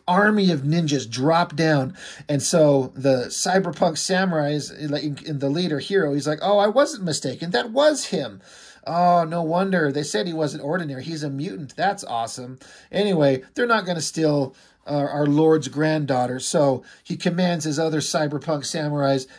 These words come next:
"Kill them all." And here's another example of what I was talking about with Whilce Portacio drawing blasting energy, like, the,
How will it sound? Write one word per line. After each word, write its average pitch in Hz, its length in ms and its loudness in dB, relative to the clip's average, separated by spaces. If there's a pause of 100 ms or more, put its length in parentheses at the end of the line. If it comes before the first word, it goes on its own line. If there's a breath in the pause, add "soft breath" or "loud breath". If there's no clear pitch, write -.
(120 loud breath)
"Kill 240 240 4
them 202 180 2
all." 120 260 0
And 127 120 -10
here's 254 240 -4
another 185 360 0
example 147 600 -6
of 131 140 -10
what 139 100 -2
I 139 60 -2
was 131 100 -8
talking 139 380 -4
about 127 180 -8
with 120 220 -14
Whilce 143 260 -6
Portacio 139 540 -6
drawing 135 340 -8 (320 loud breath)
blasting 151 880 2
energy, 143 480 -4
like, 123 200 -10
the, - 140 -10